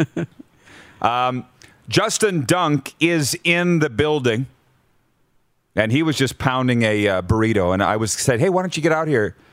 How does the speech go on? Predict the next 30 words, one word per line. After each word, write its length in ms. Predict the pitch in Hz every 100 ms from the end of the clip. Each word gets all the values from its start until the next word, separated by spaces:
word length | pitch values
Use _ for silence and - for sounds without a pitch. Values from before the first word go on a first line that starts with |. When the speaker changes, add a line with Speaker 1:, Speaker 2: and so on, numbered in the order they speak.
| -
Speaker 2:
for 100 | -
this 180 | 131 127
next 220 | 135 120
segment?" 340 | - 131 107 95
And 60 |
he, 60 | 104
but 160 | 101 104
his 140 | 95
mouth 260 | 123 127 -
was 140 | 92
full. 180 | - 90
He's 100 | 87
like, 100 | 95
"Oh." 420 | 135 151 139 131 - _ _ _ -
<laughs> 240 | 120 311 - 571 571 453 - 427 _ _ _ _
So 160 | - 143
he's 180 | 139 156
gonna 180 | 165 143
come 200 | 143 135
in 100 | 127
in 80 |
the 80 | 110
next 360 | 104 120 135 -
one. 120 | 90
Speaker 1:
He's 140 | 101 101
watching 480 | 104 120 120 117 92
in 120 | 87
the 80 | 85
green 240 | 98 95
room. 240 | 80 71